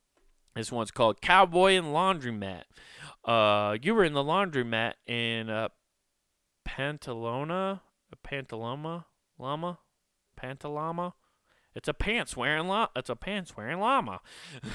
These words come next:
<laughs> on the boulevard. Uh, around ten thirty, dressed in a, dressed in black with a black cowboy hat, black shirt, and pants. Nice boots. Uh, we were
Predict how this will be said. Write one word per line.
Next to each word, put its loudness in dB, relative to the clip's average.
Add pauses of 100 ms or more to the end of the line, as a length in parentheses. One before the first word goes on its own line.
(280)
<laughs> -8
on 2
the -4
boulevard. 0 (920)
Uh, 4
around 2
ten -4
thirty, 2
dressed 0
in -6
a, -6 (760)
dressed 0
in -6
black 2
with -4
a -2
black 0
cowboy 0
hat, 0 (280)
black 2
shirt, -2
and -6
pants. -4
Nice 0
boots. 4 (480)
Uh, 0
we 0
were 2